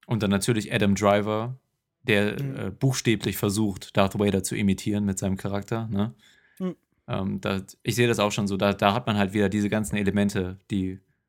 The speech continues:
Speaker 1: aus den alten Teilen hier übernommen werden und, äh, ja. Wie fandet ihr Adam Driver generell den Charakter vielleicht? Also, oder wollt ihr noch kurz bei John Boyega bleiben?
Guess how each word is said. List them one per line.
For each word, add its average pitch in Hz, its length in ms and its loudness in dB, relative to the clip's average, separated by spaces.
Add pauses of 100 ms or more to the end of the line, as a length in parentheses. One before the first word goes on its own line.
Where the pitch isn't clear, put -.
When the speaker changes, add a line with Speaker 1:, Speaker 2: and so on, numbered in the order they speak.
(220)
Speaker 1:
aus 113 200 -2
den 98 120 -2
alten 98 300 0
Teilen 98 340 0
hier 98 220 0
übernommen 98 520 2
werden 101 320 0
und, 98 280 -4 (600)
äh, 92 200 -2
ja. 92 160 -2
Wie 117 80 2
fandet 151 260 2
ihr 127 120 2
Adam 127 160 2
Driver 131 320 2
generell 117 320 -2
den 120 140 -2
Charakter 139 420 -4
vielleicht? 180 340 -4
Also, 113 220 -4
oder 117 220 0
wollt 131 140 0
ihr 135 60 2
noch 117 160 -2
kurz 135 160 0
bei 113 120 0
John 120 220 0
Boyega 131 340 0
bleiben? 147 400 -2